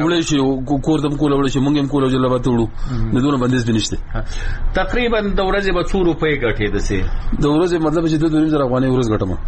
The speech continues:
Speaker 2: ماشاءالله.
Speaker 1: او.
Speaker 2: او څو کسان یې ستې کور کې؟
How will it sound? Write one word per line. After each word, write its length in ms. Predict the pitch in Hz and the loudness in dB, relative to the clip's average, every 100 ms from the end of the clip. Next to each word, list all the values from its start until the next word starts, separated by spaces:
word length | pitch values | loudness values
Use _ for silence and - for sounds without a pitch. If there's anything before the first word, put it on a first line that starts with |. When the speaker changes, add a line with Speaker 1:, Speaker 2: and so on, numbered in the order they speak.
| - - | -2 -2
Speaker 2:
ماشاءالله. 400 | 101 - 90 90 | -2 -2 0 0
Speaker 1:
او. 120 | 107 98 - - | 2 0 0 0
Speaker 2:
او 260 | 143 160 | 0 0
څو 140 | 160 214 208 | 0 0 0
کسان 340 | 165 180 170 | -2 0 0
یې 60 | 143 | 0
ستې 180 | - 135 - | 0 -2 0
کور 160 | 160 | 0
کې؟ 280 | 139 98 82 | 0 -2 -2